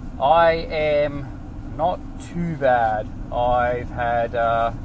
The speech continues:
a busy day, so I'm extremely exhausted for some reason. Um, just didn't sleep really well last night, so I had to grab myself an energy drink on the way home, myself a can of B. And I'm keeping this segment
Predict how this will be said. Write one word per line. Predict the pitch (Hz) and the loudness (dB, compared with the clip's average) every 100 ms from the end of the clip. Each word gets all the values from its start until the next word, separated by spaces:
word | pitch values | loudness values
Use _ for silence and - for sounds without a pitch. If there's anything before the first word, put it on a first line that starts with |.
| - - - - - - - - - - | -10 -12 -12 -10 -10 -10 -10 -10 -10 -8
a | 123 | -8
busy | - 165 180 175 156 | -4 -2 -2 -4 0
day, | 143 139 143 139 147 | 4 6 6 4 -2
so | - 135 131 | -4 -2 0
I'm | 143 131 | -2 -4
extremely | 135 127 - - 160 160 135 | -6 -8 -8 -6 -4 -4 -4
exhausted | 113 117 123 - 104 - | -4 -2 -4 -4 -8 -8
for | - | -8
some | - 104 | -8 -6
reason. | 104 107 113 117 - - | -6 -6 -8 -8 -8 -8
Um, | 107 110 107 107 107 101 - - - - - - - - - - - - - - - - - - | -4 -2 -2 -4 -4 -6 -6 -8 -8 -8 -8 -10 -10 -8 -2 0 0 -4 -8 -8 -8 -10 -10 -8
just | - 160 - | -8 -8 -8
didn't | 165 - | -8 -8
sleep | - 160 - | -6 -6 -4
really | 143 135 | -6 0
well | 139 127 | 2 2
last | 123 120 139 | 2 0 -2
night, | 135 139 | -4 -2
so | 151 | 0
I | 131 | 2
had | 147 | 2
to | 135 | 2
grab | 135 147 | 4 4
myself | 143 139 147 | 2 0 -2
an | 127 | -2
energy | 151 147 127 | -4 -4 -4
drink | 139 151 - - | -4 -4 -8 -4
on | 190 | -2
the | 135 | 0
way | 120 120 | 2 2
home, | 143 156 156 147 - - - - - | 0 0 -2 -6 -10 -10 -10 -10 -10
myself | 117 117 110 | -8 -8 -10
a | - | -10
can | 110 95 | -8 -10
of | 95 - | -8 -2
B. | 143 131 135 - - - - - - - - - - | 0 -2 -6 -12 -12 -12 -12 -12 -12 -12 -10 -10 -4
And | 139 143 143 143 | 0 0 0 -2
I'm | 135 | -4
keeping | 175 175 156 135 | -2 -2 -2 -2
this | 147 | -2
segment | - 160 135 139 135 131 - | 0 0 0 -2 -4 -6 -8